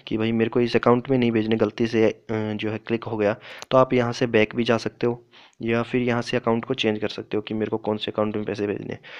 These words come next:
तो मेरे को इसी अकाउंट में पैसे भेजने हैं तो सेंड कर दूंगा मैं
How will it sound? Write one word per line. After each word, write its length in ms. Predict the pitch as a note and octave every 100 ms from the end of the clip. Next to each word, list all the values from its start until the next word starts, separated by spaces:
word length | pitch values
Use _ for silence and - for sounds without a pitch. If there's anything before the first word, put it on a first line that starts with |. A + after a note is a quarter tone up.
| - -
तो 100 | A#2
मेरे 200 | A2+ A2+
को 100 | B2+
इसी 160 | A#2
अकाउंट 260 | B2 B2 A#2+
में 100 | A#2+
पैसे 240 | A#2+ A2+
भेजने 240 | A2 A2 A#2
हैं 80 | B2+
तो 80 | A#2
सेंड 320 | - A2 A2
कर 160 | G#2 G2+
दूंगा 200 | G#2
मैं 120 | G#2